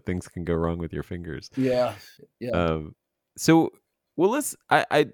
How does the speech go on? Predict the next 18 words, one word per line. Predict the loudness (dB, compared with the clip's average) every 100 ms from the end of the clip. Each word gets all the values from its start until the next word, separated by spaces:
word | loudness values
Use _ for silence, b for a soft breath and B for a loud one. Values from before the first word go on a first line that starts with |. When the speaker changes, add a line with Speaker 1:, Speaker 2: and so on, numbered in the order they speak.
| -4
Speaker 1:
you | 2
know, | 2 0 -8 -12 _ _ -2
I |
like | 0 0 -2
to | -4
start | -2 0 0
in |
the | 0
vineyard. | -2 0 2
Obviously, | 0 -2 -2
this | -2
is |
the | -4 -2
Organic | 0 0 -2 -2
Wine | -4 -2
Podcast, | -2 -2 0 -4 -2
so | -4 -2
there's | -2 -4 -8